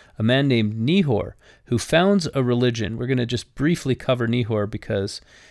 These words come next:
he's relevant to today's lesson. His religion is based on a couple of teachings. One, that priests should be popular. In other words, a priest is, it's okay if a priest, eh, becomes wealthy, uh, by virtue of his preaching.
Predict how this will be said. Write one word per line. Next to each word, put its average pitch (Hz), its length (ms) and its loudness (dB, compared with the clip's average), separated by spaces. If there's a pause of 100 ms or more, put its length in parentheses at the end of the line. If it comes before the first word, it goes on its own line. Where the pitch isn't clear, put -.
(140)
he's 113 240 0
relevant 117 460 2
to 113 100 -6
today's 110 400 -2
lesson. 123 440 0 (460)
His 151 220 -2
religion 175 400 4
is 151 100 0
based 127 300 2
on 135 80 0
a 123 60 0
couple - 320 -4
of 110 80 -4
teachings. - 520 -4
One, 160 440 2 (380)
that 117 180 0
priests - 580 -2
should 131 260 -2
be 120 120 -2
popular. - 680 -2 (360)
In 120 100 -2
other 151 160 4
words, 139 220 4
a 117 80 2
priest - 460 0
is, 120 400 -2
it's 123 180 -2
okay 165 300 0
if 160 120 0
a 123 60 0
priest, - 400 0 (160)
eh, 135 280 2
becomes 135 360 0
wealthy, 170 380 2 (560)
uh, 113 260 -2
by 117 140 2
virtue 131 340 2
of 120 100 2
his 117 160 0
preaching. 123 540 -4